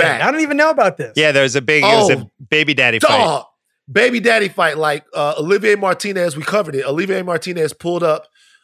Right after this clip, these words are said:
Speaker 1: uh, excuse me, Gabriel Aubrey pulled up on Thanksgiving or something like that. And Olivier was there and he just lost it on him and beat the shit out of him. He's a boxer.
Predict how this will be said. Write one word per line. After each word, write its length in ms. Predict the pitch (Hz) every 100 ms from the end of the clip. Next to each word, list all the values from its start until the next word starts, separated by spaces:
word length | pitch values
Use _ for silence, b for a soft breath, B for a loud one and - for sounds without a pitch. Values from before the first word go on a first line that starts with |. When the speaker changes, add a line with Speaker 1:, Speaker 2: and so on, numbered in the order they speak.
| _ -
Speaker 1:
uh, 100 | 151
excuse 260 | 143 196 143
me, 80 | 117
Gabriel 340 | 170 175 175
Aubrey 420 | 147 156 151 151 147
pulled 320 | - 170 160
up 160 | 151
on 180 | 139 120
Thanksgiving 680 | - 160 135 113 156 147 135
or 60 | 120
something 300 | 135 120 120
like 220 | 117 113
that. 240 | 113 113 _ _ _ _
And 120 | 135 131
Olivier 460 | 147 160 156 147
was 200 | 135 110
there 520 | 135 147 131 117 110 _ _ _ _
and 440 | 151 143 135 131 110
he 200 | 175 160
just 440 | 135 143 120 - 107
lost 560 | 113 139 139 123 -
it 100 | 127
on 200 | 107 95
him 120 | 85 _ 127
and 240 | 113 101
beat 260 | 156 151 _
the 80 | 123
shit 340 | - - 143 110
out 140 | 110
of 60 | 98
him. 160 | 98 _ _ _ -
He's 140 | 185
a 40 | 202
boxer. 540 | 247 427 - 123 -